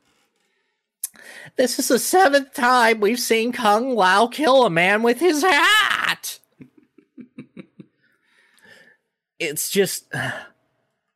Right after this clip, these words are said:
and the fact that they are rebooting this again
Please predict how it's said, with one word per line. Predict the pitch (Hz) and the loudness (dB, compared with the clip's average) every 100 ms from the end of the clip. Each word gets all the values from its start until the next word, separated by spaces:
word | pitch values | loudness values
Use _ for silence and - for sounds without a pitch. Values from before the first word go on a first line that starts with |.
| _ _ _ _ _ _ _ _ _ _ _ _ | _ _ _ _ _ _ _ _ _ _ _ _
and | 156 170 | -4 0
the | 175 | -2
fact | - - 202 262 - 180 - | -2 -2 0 0 -4 -10 -6
that | 151 175 175 - | -2 0 -2 -4
they | 147 175 | -4 -2
are | 180 143 143 143 143 139 _ _ _ _ | 0 0 0 0 -2 -6 _ _ _ _
rebooting | 135 143 151 127 151 202 226 | -8 -6 -4 -2 -2 0 0
this | 220 226 - - - _ _ _ _ | 0 0 -2 -8 -10 _ _ _ _
again | - 156 139 165 226 285 | 0 0 4 2 2 -2